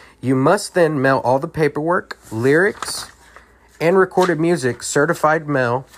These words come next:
to the Patent, Trademark, and Copyrights Registration Office online. Then the wait begins, and do not forget to pay your fees.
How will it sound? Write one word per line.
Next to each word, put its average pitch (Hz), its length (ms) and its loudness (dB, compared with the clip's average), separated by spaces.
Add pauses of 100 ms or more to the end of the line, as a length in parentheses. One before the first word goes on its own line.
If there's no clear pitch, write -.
(220)
to 160 120 0
the 160 100 -2
Patent, 180 500 -2 (160)
Trademark, 139 680 0 (160)
and 131 160 -4
Copyrights 131 800 -2 (100)
Registration 127 760 -4
Office 120 480 -2
online. 101 560 -4 (680)
Then 143 300 0
the 180 100 0
wait 139 280 0
begins, 110 760 -6
and 123 160 -8
do 139 140 -2
not 170 200 0
forget 175 300 -4
to - 80 -16
pay 170 180 2
your 185 120 -4
fees. 185 560 -8